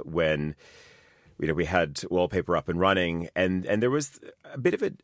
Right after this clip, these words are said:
a discussion going on because, uh, you know, as you said in the intro, we, uh, we were owned by, by Time, Time Inc at that time, and, and they were looking at what should the future of Time magazine be. And,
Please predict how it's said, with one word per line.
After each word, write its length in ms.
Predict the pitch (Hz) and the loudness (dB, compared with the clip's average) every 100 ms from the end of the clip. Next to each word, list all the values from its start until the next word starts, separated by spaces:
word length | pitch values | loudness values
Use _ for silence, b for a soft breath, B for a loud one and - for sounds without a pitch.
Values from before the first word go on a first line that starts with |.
| - | -6
a 40 | 117 | -4
discussion 600 | 120 - 131 139 127 117 | 0 0 0 -2 -2 2
going 240 | 95 87 | 2 2
on 180 | 82 80 | -2 -2
because, 280 | 87 92 92 | -2 -2 -2
uh, 240 | - - | -2 -4
you 80 | 92 | -4
know, 100 | 80 | -4
as 140 | 80 90 | -4 -4
you 60 | |
said 160 | 98 87 | -4 -2
in 60 | |
the 60 | 92 | 0
intro, 400 | 98 90 73 73 - | -2 0 -2 -2 -8
we, 380 | 87 90 82 | -4 -2 0
uh, 100 | 76 76 | 0 0
we 140 | 87 | 0
were 140 | 87 | 2
owned 220 | 87 104 87 | 2 0 0
by, 400 | 76 73 73 53 | 2 2 -2 -6
by 200 | 69 73 | -4 -4
Time, 500 | - 85 78 71 69 - | -4 -4 -2 -4 -8 -6
Time 220 | 78 71 | -4 -2
Inc 180 | 87 80 | -4 -4
at 80 | |
that 180 | 76 67 | -4 -6
time, 400 | 87 73 69 69 B B B - | -4 -4 -4 -8 B B B 0
and, 260 | 107 110 - | 2 2 0
and 140 | 127 | 4
they 80 | 156 | 4
were 140 | 180 156 | 4 2
looking 200 | 147 127 | 2 2
at 80 | |
what 140 | 117 - | 2 0
should 120 | - | -8
the 60 | 101 | -4
future 260 | 110 101 | -2 -2
of 80 | 90 | -6
Time 260 | - 101 87 | -2 -2 0
magazine 640 | 85 87 78 78 73 73 | -2 -2 -4 -4 -6 -6
be. 500 | 92 92 69 57 - | -2 -2 -2 -8 -10
And, 420 | 87 87 87 78 | -4 -2 -2 -6